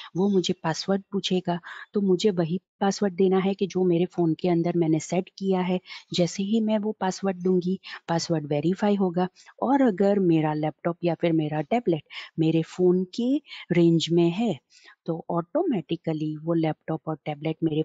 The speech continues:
फोन के साथ कनेक्ट हो जाएगा in terms of Wi-Fi और मेरे फोन के अंदर जो डेटा प्लान है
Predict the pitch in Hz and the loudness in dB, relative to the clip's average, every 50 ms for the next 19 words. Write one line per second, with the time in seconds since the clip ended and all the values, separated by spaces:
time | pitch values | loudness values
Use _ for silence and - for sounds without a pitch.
0 | - - 156 151 147 - 165 151 - - 151 - _ - 147 143 156 175 - - | -2 -4 -4 -4 -2 -2 -4 -4 -4 -6 -10 -10 _ -8 -6 -4 -6 -6 -4 -2
1 | 208 220 220 - 226 226 233 226 220 294 349 - _ _ - - - - 220 220 | 0 0 0 0 0 0 0 0 -2 -4 -6 -8 _ _ -20 -16 -4 0 2 2
2 | 226 240 - - 202 185 175 170 170 - 170 156 - - 147 147 147 147 - - | 2 2 2 0 2 2 2 2 2 0 -4 -6 -6 -8 -6 -6 -4 -6 -6 -4
3 | 196 247 427 - _ - - - - - - 175 180 180 175 170 165 170 175 175 | -4 -4 -4 -4 _ -14 -18 -16 -16 -10 -6 -4 -2 -2 0 0 2 2 4 4
4 | 208 277 370 - - 233 233 226 220 - 226 214 208 185 180 190 175 165 175 160 | 4 2 2 0 -2 -2 -2 0 0 2 2 2 4 2 2 0 0 0 -2 -2
5 | 147 143 - 165 143 - - 147 147 147 151 135 147 156 185 | -2 -2 -2 -4 -4 -4 -4 -6 -4 -4 -4 -2 -2 -2 -2